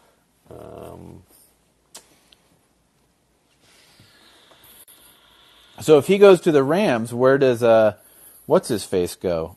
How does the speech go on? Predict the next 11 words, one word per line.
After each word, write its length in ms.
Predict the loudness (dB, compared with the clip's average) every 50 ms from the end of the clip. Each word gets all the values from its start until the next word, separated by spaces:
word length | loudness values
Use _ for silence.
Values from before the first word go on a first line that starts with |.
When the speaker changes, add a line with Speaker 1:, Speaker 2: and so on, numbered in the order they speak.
| _ _ -10
Speaker 2:
Um, 580 | -8 -6 -6 -6 -6 -8 -8 -10 -12 -14 -16 -20 _ _ _ _ _ _ _ _ _ _ -14
Speaker 1:
Baker 220 | -14 -12 -10 -10
Mayfield? 480 | -10 -8 -10 -10 -10 -10 -12 -12 -14 _ _ -16
Speaker 2:
Yeah. 420 | -12 -8 -6 -4 -4 -4 -4 -6 -8 _ _ _ _ _ _ _ _ _ _ _ _ _ -18
Speaker 1:
Yeah, 200 | -14 -12 -12 -12
well, 260 | -12 -10 -10 -10 -8 -8
I 80 | -8 -8
think 160 | -6 -6 -6 -6
if 20 |
it 100 | -6 -6
come, 180 | -6 -8 -8